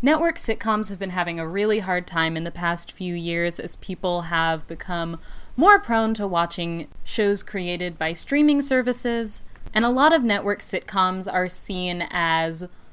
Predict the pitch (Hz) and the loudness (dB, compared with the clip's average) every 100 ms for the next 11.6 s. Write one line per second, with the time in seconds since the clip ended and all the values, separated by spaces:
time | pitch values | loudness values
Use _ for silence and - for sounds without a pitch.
0 | - - - 254 269 262 247 240 233 226 | -20 -16 2 6 8 8 6 4 6 6
1 | 226 220 - 190 180 170 165 185 202 254 | 4 0 -4 -2 0 0 -2 -2 -2 2
2 | 269 226 180 175 - 170 - - 165 160 | 2 2 2 0 -2 -4 -4 0 2 2
3 | - - 170 165 - 226 214 - - - | -2 -4 -6 -6 -2 -2 -2 -6 -12 -14
4 | - - - 214 277 294 339 - 294 277 | -16 -10 -4 2 4 4 2 2 0 0
5 | 247 - 185 - 185 175 - 180 180 202 | -2 -2 -6 -4 -6 -8 -6 -4 -2 -2
6 | 202 196 202 196 202 196 190 202 214 208 | -2 -2 -4 -4 -2 -2 -2 -4 -2 -2
7 | 208 185 175 170 - - 233 254 226 165 | -4 -2 -2 -2 -4 -2 2 2 0 -2
8 | 160 170 185 196 196 196 185 - - - | -2 0 -2 -2 -2 -4 -6 -12 -14 -20
9 | - - - - 196 185 180 185 180 175 | -18 -14 -14 -4 0 0 2 6 6 6
10 | - 175 170 170 170 170 196 302 311 302 | 4 2 2 0 -4 -2 2 4 4 0
11 | 247 269 254 254 - - | 2 2 2 0 -6 -10